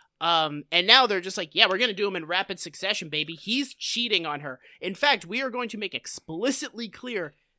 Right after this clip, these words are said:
just how committed to each other they are. A lot,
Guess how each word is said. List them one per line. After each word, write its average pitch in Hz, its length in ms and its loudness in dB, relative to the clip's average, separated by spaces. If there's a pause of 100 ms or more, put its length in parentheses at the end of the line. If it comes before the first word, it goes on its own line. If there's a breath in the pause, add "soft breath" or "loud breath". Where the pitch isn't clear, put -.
(200)
just 170 500 0
how 208 380 2
committed 190 640 -4
to 160 180 -8
each 139 180 -8
other 135 280 -8
they 127 180 -8
are. 131 240 -6 (180 soft breath)
A 147 180 0
lot, 175 360 4